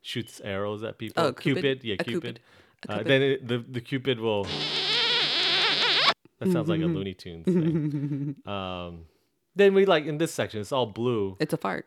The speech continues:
Speaker 1: Oh, these are, like, real sound effects.
Speaker 2: Golf swing. Go down more.
Speaker 1: And that's
Speaker 2: That's
Speaker 1: it.
Speaker 2: it?
Speaker 1: Yeah, yeah. This is not, you have to do it yourself. That's why you have to make your own soundboard.
Speaker 2: From just those, or you can get some
Speaker 1: Well, you
Speaker 2: else?
Speaker 1: can download stuff.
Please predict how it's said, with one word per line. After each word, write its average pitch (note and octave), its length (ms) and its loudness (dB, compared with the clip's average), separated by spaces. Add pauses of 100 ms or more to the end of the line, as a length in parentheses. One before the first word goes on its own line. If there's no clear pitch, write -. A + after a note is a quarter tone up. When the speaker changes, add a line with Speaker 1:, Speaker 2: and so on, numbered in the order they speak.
Speaker 1:
Oh, B2 160 0
these C3 160 0
are, D3 140 2
like, G#2 180 0
real G#2 320 -2
sound F2+ 240 -8
effects. - 540 -14 (880)
Speaker 2:
Golf - 260 -14
swing. C#3 400 -10
Go E3 140 -6
down E3 220 -4
more. D#3 180 -6 (1800)
Speaker 1:
And G2+ 120 -6
that's F2 100 -4
Speaker 2:
That's - 160 2
Speaker 1:
it. C4+ 120 6
Speaker 2:
it? - 100 -6 (120)
Speaker 1:
Yeah, G#2+ 120 -4
yeah. G#2 280 -2
This C3 200 -6
is D3 80 -10
not, C#3 420 0
you C3 140 0
have C#3 80 -4
to C#3 140 -2
do G#2+ 220 -8
it A#2+ 120 0
yourself. F#2+ 420 -6
That's - 180 -12
why F2 140 -10
you F2 140 -10
have F2 140 -12
to G2 80 -8
make F#2 180 -10
your F2+ 100 -10
own E2+ 120 -10
soundboard. E2 580 -12 (460)
Speaker 2:
From F3 220 8
just E3 260 2
those, C#3+ 360 2
or D3+ 140 0
you D3 160 -2
can C3+ 240 -4
get C3 180 -10
some - 80 -10
Speaker 1:
Well, D#3+ 100 0
you D#3 100 0
Speaker 2:
else? C#3+ 80 -2
Speaker 1:
can C#3+ 80 0
download A#2 420 0
stuff. - 240 -12